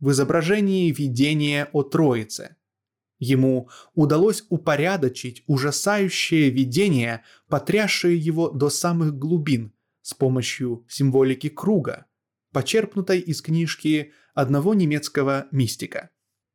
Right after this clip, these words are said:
Но что скажет наша психология о сидящем в лотосе Будде? Тогда бы и западный Христос сидел на троне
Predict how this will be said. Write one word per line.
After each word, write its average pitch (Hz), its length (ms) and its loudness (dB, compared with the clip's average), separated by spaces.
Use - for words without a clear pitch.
Но 139 460 2
что - 320 -2
скажет 175 500 -2
наша 151 300 0
психология 135 1000 0
о 202 100 4
сидящем 180 840 0
в 127 100 -2
лотосе 143 760 0
Будде? 127 680 -2
Тогда 139 400 2
бы 160 260 2
и 151 100 2
западный 131 580 0
Христос 170 760 -2
сидел 127 440 0
на 127 140 -4
троне 127 600 -2